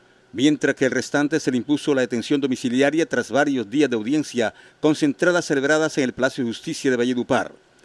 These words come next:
La medida fue proferida por el Juzgado Segundo Penal Municipal con funciones de control de garantías, que dictó la primera disposición en relación a Jason Muegues Ramírez,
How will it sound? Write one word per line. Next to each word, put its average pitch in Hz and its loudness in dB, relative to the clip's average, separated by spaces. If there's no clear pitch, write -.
La 107 2
medida 127 4
fue 127 0
proferida 123 0
por 127 -4
el 120 -4
Juzgado 117 0
Segundo 123 -4
Penal 123 0
Municipal 123 0
con 127 -4
funciones 113 -4
de 120 0
control 120 -4
de 117 -2
garantías, 107 -2
que 151 6
dictó 147 4
la 180 2
primera 160 2
disposición 147 0
en 151 2
relación 135 0
a 117 -2
Jason 151 -2
Muegues 147 0
Ramírez, 135 0